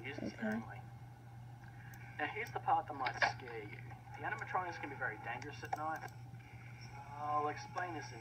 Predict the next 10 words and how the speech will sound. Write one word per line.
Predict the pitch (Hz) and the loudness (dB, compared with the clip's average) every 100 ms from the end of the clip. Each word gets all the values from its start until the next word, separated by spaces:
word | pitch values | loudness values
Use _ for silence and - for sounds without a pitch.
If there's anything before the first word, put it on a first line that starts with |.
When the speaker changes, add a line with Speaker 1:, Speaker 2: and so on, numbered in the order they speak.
| - | -4
Speaker 1:
depth. | - - - - - - - | -4 -4 -6 -8 -8 -10 -2
Twenty | - - 120 | 4 4 2
years | 113 160 | 0 0
ago, | - 120 117 104 - - | 0 2 4 4 0 -2
the | 131 | 2
animatronics | 147 160 - 139 131 - - | 2 2 2 2 0 -4 -2
Freddy, | 139 156 170 - - | 0 2 0 -6 0
Bonnie, | 123 123 120 - | 2 2 -2 -4
Chica, | - 120 117 | -4 -2 0
and | - | 0